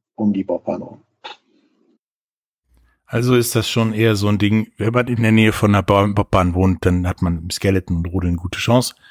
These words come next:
Speaker 2: oder man
Speaker 1: Ja.
Speaker 2: muss dahin ziehen.
Speaker 1: Oder man muss dahin ziehen oder wenn man eben, ich sag mal, im Skeleton mit fünfzehn, mit sechzehn, siebzehn oder vierzehn, fünfzehn anfängt und, äh, man ist talentiert,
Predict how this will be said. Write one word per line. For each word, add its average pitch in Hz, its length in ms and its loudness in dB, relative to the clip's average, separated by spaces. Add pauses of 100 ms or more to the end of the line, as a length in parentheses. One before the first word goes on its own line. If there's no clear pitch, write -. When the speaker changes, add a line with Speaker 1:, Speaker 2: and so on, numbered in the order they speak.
(260)
Speaker 2:
oder 104 240 2
man 98 140 2
Speaker 1:
Ja. 101 60 4
Speaker 2:
muss - 120 -2
dahin 90 260 -2
ziehen. - 280 -12 (920)
Speaker 1:
Oder 135 280 4
man 120 140 2
muss 127 200 -4
dahin 117 320 -6
ziehen 139 540 -6
oder 120 480 2
wenn 113 400 -4
man 117 200 0
eben, 110 560 -2
ich - 140 -14
sag 123 200 0
mal, 113 140 -4
im 101 100 -10
Skeleton 113 580 -2
mit 101 220 -6
fünfzehn, 113 680 -4
mit 107 160 -2
sechzehn, 117 540 0
siebzehn 113 440 0
oder 98 120 -2
vierzehn, 107 420 -2
fünfzehn 117 460 -4
anfängt 113 540 -2 (480)
und, 107 500 -2
äh, 104 340 0 (160)
man 104 400 0
ist - 240 0
talentiert, 110 920 0